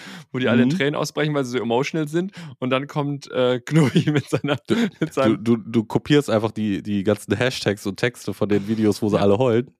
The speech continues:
Speaker 2: packst sie bei uns rein, damit wir auch, ja, geil, finde ich super, tolle Idee.
Speaker 1: So, und dann werdet ihr TikTok-Stars, weil, ähm, ihr euch einfach so gefreut habt über <laughs> diesen tollen Tag.
Speaker 2: Mhm. Und ich sitze da, da mit dem Fächer so, "Yes, you slay queen."
Speaker 1: <laughs>
Speaker 2: Woo.
Speaker 1: Genau.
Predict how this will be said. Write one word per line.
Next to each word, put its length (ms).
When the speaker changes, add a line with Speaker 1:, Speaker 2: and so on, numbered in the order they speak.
Speaker 2:
packst 180
sie 60
bei 80
uns 180
rein, 160
damit 220
wir 80
auch, 100
ja, 120
geil, 260
finde 160
ich 80
super, 340
tolle 240
Idee. 300
Speaker 1:
So, 180
und 60
dann 100
werdet 220
ihr 100
TikTok-Stars, 720
weil, 320
ähm, 360
ihr 100
euch 120
einfach 140
so 100
gefreut 380
habt 120
über 160
<laughs> 160
diesen 480
tollen 360
Tag. 180
Speaker 2:
Mhm. 160
Und 140
ich 120
sitze 260
da, 20
da 100
mit 140
dem 80
Fächer 360
so, 200
"Yes, 400
you 160
slay 280
queen." 580
Speaker 1:
<laughs> 40
Speaker 2:
Woo. 320
Speaker 1:
Genau. 480